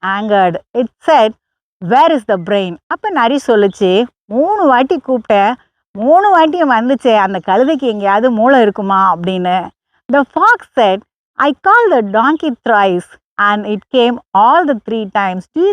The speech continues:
think the donkey has brains?" அந்த சிங்கம் ஒத்துக்குச்சு, அந்த கழுதைக்கு மூளை இல்லைன்னு. The lion accepted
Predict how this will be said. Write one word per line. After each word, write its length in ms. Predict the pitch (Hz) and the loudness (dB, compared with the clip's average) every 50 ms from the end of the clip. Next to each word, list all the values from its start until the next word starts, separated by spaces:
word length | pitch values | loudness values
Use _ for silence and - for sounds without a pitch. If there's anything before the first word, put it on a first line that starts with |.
| - _ | -2 _
think 280 | 294 254 233 226 202 | -4 -4 -2 -2 -2
the 260 | 202 196 196 226 285 320 - | 0 2 2 2 0 -2 -4
donkey 540 | 214 196 185 175 208 214 220 240 233 - 247 208 208 | -10 -10 -6 -2 -2 0 0 -2 -2 -4 -4 -2 -2
has 180 | 202 190 202 - - 175 160 | -2 -2 -2 -4 -8 -10 -6
brains?" 420 | 185 185 180 175 170 170 160 - - _ _ _ _ _ _ _ - - | -4 -4 -2 -4 -4 -6 -8 -10 -14 _ _ _ _ _ _ _ -20 -8
அந்த 460 | - 208 214 214 196 196 190 202 262 294 - _ _ _ _ _ _ _ _ | -4 -2 -2 0 2 2 2 2 0 -2 -6 _ _ _ _ _ _ _ _
சிங்கம் 500 | _ - 262 294 277 254 220 208 208 233 240 | _ -2 -2 0 2 2 2 2 2 0 0
ஒத்துக்குச்சு, 580 | 214 214 214 - 294 247 269 226 - 220 214 | -2 -4 -2 -2 -2 -2 -2 -2 2 2 2
அந்த 540 | 220 226 220 202 202 202 202 196 208 262 339 - _ _ _ _ _ _ _ _ _ _ _ _ _ _ _ _ _ - | 4 2 2 0 0 0 0 2 2 0 -2 -4 _ _ _ _ _ _ _ _ _ _ _ _ _ _ _ _ _ -2
கழுதைக்கு 540 | 220 220 247 302 320 294 233 - 202 214 262 | 0 2 2 2 2 0 0 0 0 -2 0
மூளை 460 | 254 208 208 233 254 247 233 208 208 | 0 -2 0 2 2 2 2 2 0
இல்லைன்னு. 480 | 196 185 190 190 190 185 180 175 185 185 - _ _ _ _ _ _ _ - 208 | 0 -2 -2 -2 -2 -4 -4 -4 -4 -6 -10 _ _ _ _ _ _ _ -4 0
The 320 | 247 226 208 226 302 349 - _ _ _ _ _ _ _ | 2 2 2 2 0 -2 -6 _ _ _ _ _ _ _
lion 420 | _ 175 208 233 254 302 330 339 277 | _ -2 0 2 2 2 2 0 0
accepted 800 | 240 233 - - _ - 302 - - - 247 208 202 214 240 | -2 -4 -6 -4 _ -2 -2 -2 0 0 0 2 2 0 -4